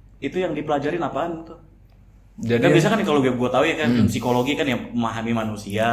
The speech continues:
Speaker 2: Iya.
Speaker 1: Terus apa sih kayak buat masuk kerja ada psikotes-psikotes kayak gitu.
Speaker 2: Hmm.
Speaker 1: Terus ada lu pelajarin gitu juga, coy?
Speaker 2: Iya.
Speaker 1: Teori patah hati.
Speaker 2: Jadi yang dipelajari patah hati itu bukan cuma apa itu patah hati, tapi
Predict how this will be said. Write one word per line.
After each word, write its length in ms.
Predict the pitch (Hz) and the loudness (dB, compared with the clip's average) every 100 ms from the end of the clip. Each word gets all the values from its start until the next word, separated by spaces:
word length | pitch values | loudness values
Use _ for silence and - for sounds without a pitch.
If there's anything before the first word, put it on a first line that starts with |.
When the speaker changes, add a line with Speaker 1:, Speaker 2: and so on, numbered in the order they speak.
| 117 | 4
Speaker 2:
Iya. 240 | 110 107 107 - - | 4 2 0 -6 -14
Speaker 1:
Terus 720 | 113 110 107 104 104 104 104 | -8 -6 -4 -2 0 0 -2
apa 180 | 101 107 | -6 -6
sih 140 | 117 139 | -6 -4
kayak 240 | 110 110 | -2 -2
buat 340 | 101 107 107 | 0 2 2
masuk 240 | 110 107 117 | -2 -6 -6
kerja 440 | 110 110 127 127 | -6 -2 2 2
ada 260 | 113 110 110 | 2 0 0
psikotes-psikotes 880 | 107 117 110 117 110 117 117 117 - | -2 -4 -4 -4 -6 -6 -4 -4 -6
kayak 300 | 110 101 101 | -6 -6 -6
gitu. 420 | 117 120 120 - - - - - - - | -4 -4 -6 -20 -20 -20 -20 -20 -20 -20
Speaker 2:
Hmm. 400 | - - - - | -20 -14 -10 -6
Speaker 1:
Terus 240 | 214 233 - | -4 -6 -4
ada 220 | 190 196 | -4 0
lu 180 | 226 233 | 0 -2
pelajarin 380 | 220 214 220 - | -2 0 0 0
gitu 180 | 117 113 | -2 -2
juga, 220 | 98 123 | -4 -2
coy? 160 | 139 | 2
Speaker 2:
Iya. 540 | 135 131 104 101 - - | 4 4 4 -2 -6 -4
Speaker 1:
Teori 220 | 117 117 | -2 0
patah 200 | 117 117 | -2 -4
hati. 300 | 110 - 135 - - - | -6 -6 -12 -14 -20 -16
Speaker 2:
Jadi 240 | - 117 143 | -4 0 2
yang 100 | 147 | 4
dipelajari 440 | 139 135 131 127 123 | 2 4 4 4 2
patah 280 | 123 123 120 | 2 2 4
hati 320 | 117 - 117 113 | 0 0 -4 -4
itu 320 | 107 151 151 - - - - - | -4 -6 -6 -12 -20 -20 -20 -8
bukan 400 | 117 120 131 127 | -4 2 2 2
cuma 600 | 131 123 123 120 123 - - - | 0 2 2 0 -6 -12 -16 -6
apa 300 | 113 - 117 | -4 -2 -2
itu 100 | 107 | 0
patah 240 | 117 120 | 0 0
hati, 240 | 135 120 | -2 0
tapi 240 | 117 123 | 0 0